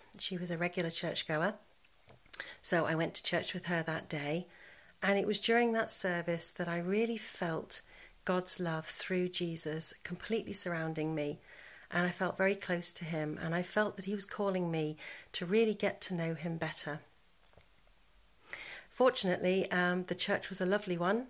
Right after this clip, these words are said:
and I had some very good mentoring, um, from the leaders there. And they helped me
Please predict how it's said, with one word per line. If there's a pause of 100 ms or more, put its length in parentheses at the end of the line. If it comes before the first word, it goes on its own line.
(140)
and
I
had
some
very
good
mentoring, (400)
um,
from
the
leaders
there. (640)
And
they
helped
me